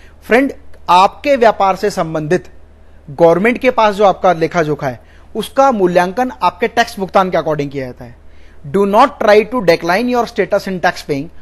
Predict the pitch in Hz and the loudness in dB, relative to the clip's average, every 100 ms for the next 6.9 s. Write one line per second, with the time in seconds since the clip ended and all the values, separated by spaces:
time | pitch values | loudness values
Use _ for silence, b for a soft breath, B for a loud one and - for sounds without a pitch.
0 | b - 185 196 202 277 - 208 196 233 | b 2 2 6 4 2 0 0 0 -4
1 | 247 - 180 170 196 240 175 160 147 127 | -10 -12 -12 -10 -4 -2 2 0 0 -8
2 | 127 b b 151 202 220 240 180 175 - | -10 b b 2 2 2 -2 0 0 0
3 | 247 208 202 202 202 190 220 185 185 b | -2 0 -4 0 0 0 -4 -6 -8 b
4 | - 214 170 180 - 240 262 202 165 - | 0 4 4 2 2 0 0 0 -2 0
5 | 160 160 156 175 b b 165 170 220 233 | 0 0 -4 -12 b b 0 0 0 -2
6 | 277 196 175 147 170 - 220 170 | -2 -2 -6 -6 -10 -8 -8 -8